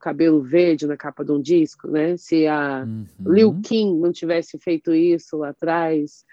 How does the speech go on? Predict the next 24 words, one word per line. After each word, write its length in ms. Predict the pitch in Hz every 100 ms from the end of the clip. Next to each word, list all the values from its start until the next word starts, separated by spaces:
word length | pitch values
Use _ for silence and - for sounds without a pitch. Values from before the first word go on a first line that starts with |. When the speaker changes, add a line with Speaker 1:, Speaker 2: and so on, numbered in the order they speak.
| _ _
Speaker 1:
ou 320 | 180 208 208
com 140 | 202 190
cabelo 440 | 185 170 180 180
de 120 | 156
trança 560 | - 175 180 185 170 170
e 40 |
ter 180 | - 170
sido 160 | - 160
aceito, 460 | 156 185 170 -
se 180 | 160 -
a 140 | 165 165
Alcione 680 | - 190 - 196 190 185 170
não 80 | 165
tivesse 460 | 170 170 170 -
feito 240 | 170 156 170
isso 380 | 165 - - - _ _ _ -
há 240 | 156 156 - _ _ _
quarenta 600 | 196 170 170 175 180 185
anos 340 | 165 170 156
atrás, 400 | 147 175 175 165
tipo, 340 | - - 156 151
sabe? 360 | - 196 156 151 156
Então, 260 | - 185 180 175 165 160
Speaker 2:
Uhum. 720 | 143 165 160 139 117 120 131